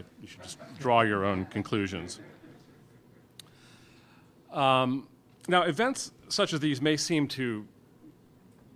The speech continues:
be like spontaneous cavalcades, bl-, blooming like the flowers that bloom in the spring, tra-la.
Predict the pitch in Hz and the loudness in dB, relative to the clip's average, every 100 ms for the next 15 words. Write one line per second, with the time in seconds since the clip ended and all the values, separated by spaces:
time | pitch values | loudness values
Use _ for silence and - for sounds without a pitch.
0 | - 131 139 139 127 - - 143 139 - | -16 -4 0 2 2 -2 -2 0 -2 -4
1 | 151 143 120 - - 143 123 113 - 110 | -4 -2 -2 -4 -8 -4 -4 -4 -4 -4
2 | 98 110 131 135 113 131 147 135 120 110 | -4 -6 -6 -6 -4 -2 0 0 -2 -4
3 | 110 - - - 117 120 113 104 101 101 | -4 -8 -12 -2 2 2 2 -2 -6 -10
4 | 95 113 110 101 95 - - 123 107 92 | -6 -2 -2 -2 -6 -10 -6 -2 -2 -4
5 | 90 - 95 92 87 - 107 | -8 -8 -6 -6 -8 -12 -16